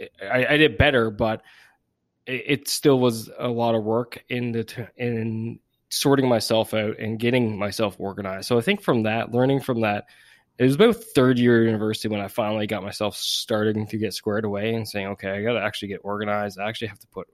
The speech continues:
effort in to get through university, have to get through this program," 'cause it's not an easy program. We take in <clears throat> about two hundred people per year at the Royal Military College, and we'll lose about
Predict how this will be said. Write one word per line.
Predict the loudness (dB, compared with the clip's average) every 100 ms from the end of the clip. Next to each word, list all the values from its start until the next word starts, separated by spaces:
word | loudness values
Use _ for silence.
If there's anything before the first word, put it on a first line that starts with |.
| _
effort | -6 -4 -2
in | 0 -2 -6 _ _ _ _
to | -4
get | -4 -4
through | -6 -4
university, | -2 -4 -4 -4 -4 -4 -4
have | -6 -10
to | -8
get | -8
through | -6 -4
this | -4 -4
program," | -2 -2 0 -2
'cause | -2 -6
it's | 0
not | 2 2
an | 2
easy | 0 0
program. | -2 -2 -2 -6 -10 _ _ _ _ _ _ _ _ 0
We | 2
take | 6
in | 6 6 4 -2
<clears throat> | -8
about | -6 0 0 2
two | 4 4
hundred | 4 2
people | 0 -2 0 0
per | 0 -4
year | -2 0 -2
at | -2
the |
Royal | -2 0
Military | 0 0 -4
College, | -2 -2 -2 -4 -8
and | -4 -2
we'll | 0 4
lose | 6 6 4
about | 2 0